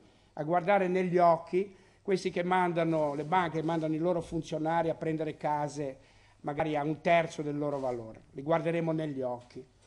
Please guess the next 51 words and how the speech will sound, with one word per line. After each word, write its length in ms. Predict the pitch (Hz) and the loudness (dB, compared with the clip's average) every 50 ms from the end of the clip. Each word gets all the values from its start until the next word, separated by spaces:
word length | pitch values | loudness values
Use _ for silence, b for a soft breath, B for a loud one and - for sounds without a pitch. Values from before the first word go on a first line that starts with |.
| b b b b b | b b b b b
Adesso 400 | - 156 185 208 202 - 196 180 | -2 0 0 0 0 0 -2 -2
è 80 | 170 | 0
il 100 | 170 165 | 0 0
momento 420 | 160 170 170 170 180 196 202 196 190 | 0 0 0 2 2 2 2 2 0
di 140 | 170 170 170 | 2 2 2
reagire. 640 | 165 165 160 156 139 120 127 131 127 127 123 131 - | 4 4 2 2 0 -4 -6 -4 -4 -4 -4 -6 -4
Noi 160 | 147 165 185 | -2 0 2
non 160 | 190 196 190 | 4 2 2
ci 100 | 190 185 | 0 -2
stiamo 280 | 165 - 170 165 165 160 | -4 -2 0 0 0 0
più 240 | - - 175 185 175 | -2 0 2 2 2
a 60 | 165 | 2
essere 360 | 147 127 - 151 143 143 139 B B B B | 0 -2 -4 -6 -6 -6 -8 B B B B
convocati 760 | - - 196 196 190 170 190 180 185 - 175 175 170 - 165 | 2 4 4 6 6 4 0 0 2 4 4 4 4 2 0
dalla 200 | 156 156 151 147 | -2 -2 -2 -2
signora 360 | - - 151 151 156 160 160 | -6 -6 -2 -2 0 2 2
Boldrini, 640 | 147 143 147 147 139 139 151 160 165 156 147 143 127 b b b b b b b | 0 0 -4 -4 -4 -2 -2 0 0 0 -2 -4 -6 b b b b b b b
una 200 | - 165 165 160 | -2 0 0 0
dilettante 720 | 151 143 143 190 185 180 170 175 - 180 175 170 160 160 | 0 0 0 2 2 2 0 0 0 0 2 2 2 0
allo 160 | 156 147 151 147 | -2 -2 -2 -4
sbaraglio, 720 | 131 143 147 143 139 143 151 151 151 139 139 139 135 127 B B B B B | -6 -4 -4 -2 0 0 0 0 0 0 -4 -6 -6 -8 B B B B B
e 80 | - | -12
farci 320 | 160 - 180 180 170 - 175 | -4 -2 -2 -2 -2 -2 -2
mandare 420 | 165 170 165 165 160 180 180 170 | -2 0 0 2 2 2 2 2
fuori 300 | 165 - - 175 170 165 | -2 -2 0 0 0 2
dal 220 | 160 165 160 156 - | 2 0 -2 0 0
Parlamento 680 | - 160 147 156 151 156 156 160 160 160 147 - 143 | -2 -2 0 0 -2 0 0 0 -2 -2 -4 -6 -8
per 160 | - 151 143 | -6 -6 -6
non 140 | 147 151 156 | -4 -4 -4
avere 240 | 156 151 165 160 160 | -2 -2 -2 -4 -4
più 160 | - 160 160 | -2 -2 -2
i 40 | 156 | 0
numeri 320 | 156 170 175 170 160 147 | 2 0 0 0 -2 -4
poi 200 | - - 160 156 | -4 -4 -4 -4
per 160 | 156 160 147 | -4 -6 -6
votare 320 | 143 151 147 - 147 143 131 | -6 -6 -4 -4 -4 -4 -4
le 80 | 131 | -4
leggi. 260 | 123 120 117 117 139 | -6 -8 -8 -8 -4
Non 160 | 156 170 185 180 | -2 -2 -2 -2
ci 100 | 180 180 | -2 -6
stiamo 360 | 165 - 165 156 156 156 156 | -4 -2 0 0 0 -2 -4
più. 280 | - - - 160 - - - b b b b b b b b b b | -6 -10 -14 -14 -14 -18 -20 b b b b b b b b b b
Probabilmente 600 | - 175 175 185 185 185 196 202 214 202 202 175 | -2 0 0 2 2 4 4 4 4 2 0 0
noi 120 | 175 180 | 2 2
non 160 | 185 196 196 | 4 2 2
ce 120 | 196 196 175 | 2 0 0
ne 80 | 175 | 0
andremo 340 | 170 165 160 165 170 170 165 | 0 0 0 0 0 0 0
più 160 | 160 151 147 | -2 -4 -4
dal 160 | 143 139 131 | -4 -4 -6
Parlamento. 760 | 127 - 139 127 123 135 135 131 127 120 120 117 117 - - | -4 -6 -6 -4 -4 -6 -6 -6 -6 -8 -10 -12 -14 -16 -20